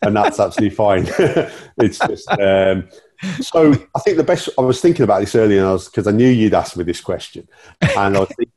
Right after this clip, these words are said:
about how I would get it across, particularly to a U S audience, how, how, what I deal with day to day. So, um, i-, it's mainly dealing with nuisance, um, nuisance neighbours.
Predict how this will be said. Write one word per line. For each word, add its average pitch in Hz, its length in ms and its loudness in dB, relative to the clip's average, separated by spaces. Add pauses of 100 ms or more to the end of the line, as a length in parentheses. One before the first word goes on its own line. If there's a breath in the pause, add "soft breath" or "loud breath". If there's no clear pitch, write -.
about 98 300 2
how 117 260 2
I - 20 2
would 104 200 0
get 98 160 -2
it 98 60 -6
across, 98 320 -4
particularly 117 460 -6
to 107 120 0
a 101 40 0
U 101 220 2
S 95 160 -4
audience, 82 400 -4
how, 95 340 -2
how, 95 260 0
what 95 300 0
I 92 40 0
deal 92 260 2
with 87 140 -4
day 85 180 -2
to - 140 -20
day. 85 140 -8 (540 soft breath)
So, 98 640 0
um, 92 560 -2 (540)
i-, - 40 -20
it's 135 520 -8
mainly 139 300 2
dealing 101 240 0
with 87 140 -6
nuisance, 87 680 -6 (120)
um, 90 440 -2
nuisance 104 560 -4
neighbours. 92 680 -4